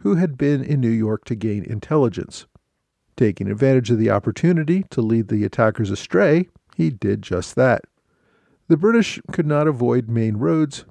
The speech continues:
because of the deep snow. They managed to avoid several continental checkpoints, but could not avoid the roaming horse patrols.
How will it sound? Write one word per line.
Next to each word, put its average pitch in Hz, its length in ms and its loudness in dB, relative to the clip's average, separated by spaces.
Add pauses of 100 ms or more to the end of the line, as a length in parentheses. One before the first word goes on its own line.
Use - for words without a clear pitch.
because 123 380 0
of 110 80 -2
the 110 100 2
deep 98 260 -2
snow. 120 540 -2 (800)
They 139 80 2
managed 180 420 0
to 170 120 2
avoid 127 380 0
several 185 420 0
continental 117 540 0
checkpoints, - 760 -2 (600)
but 160 220 0
could 143 180 -2
not 160 260 2
avoid 117 420 2
the 123 100 0
roaming 101 400 0
horse - 300 -2
patrols. - 640 -4